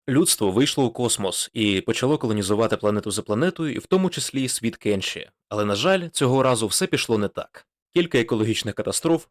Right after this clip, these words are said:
повстання машин. Коротше, не слухали вони Грету Тунберг, і через то мали великі проблеми. В кінці кінців світ відкотився на рівень середньовічної Японії і почав нагадувати її своєю естетикою, а залишки старих технологій багато хто почав сприймати як саму звичайну магію.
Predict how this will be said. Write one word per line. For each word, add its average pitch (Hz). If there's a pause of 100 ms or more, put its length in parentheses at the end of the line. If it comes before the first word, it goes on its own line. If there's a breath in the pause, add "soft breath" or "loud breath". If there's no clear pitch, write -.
повстання 123
машин. 147 (100)
Коротше, 156
не 113
слухали 127
вони 113
Грету 113
Тунберг, 104
і -
через -
то 180
мали 135
великі 117
проблеми. 98 (300)
В -
кінці 131
кінців 170
світ -
відкотився 110
на 98
рівень 95
середньовічної 101
Японії 98
і -
почав 101
нагадувати 98
її 95
своєю 101
естетикою, 90
а 101
залишки 151
старих 120
технологій 110
багато 104
хто 101
почав 107
сприймати 98
як 85
саму 120
звичайну 98
магію. 90